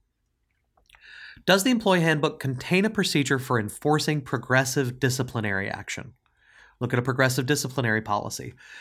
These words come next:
How do you, it, it doesn't limit you. Again, you can allow, you can reserve the, the, um, right. One of the keys is that, does the handbook in any way limit the right to discipline or discharge an employee? Make sure it doesn't.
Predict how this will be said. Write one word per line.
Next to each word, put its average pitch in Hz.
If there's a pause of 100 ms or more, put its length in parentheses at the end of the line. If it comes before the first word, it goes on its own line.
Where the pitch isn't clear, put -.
(120)
How 139
do 143
you, 123 (180)
it, 151
it 160
doesn't 185
limit 247
you. 139
Again, 143
you 139
can 131
allow, 120
you 139
can 127
reserve 127
the, 120 (420)
the, 110
um, 101 (460)
right. 131 (800)
One 156
of 143
the 139
keys 220
is 143
that, 143
does 170
the 175
handbook 185
in 156
any 170
way 160
limit 165
the 151
right 139
to 143
discipline 143
or 135
discharge 127
an 131
employee? 110
Make 117
sure 131
it 127
doesn't. 127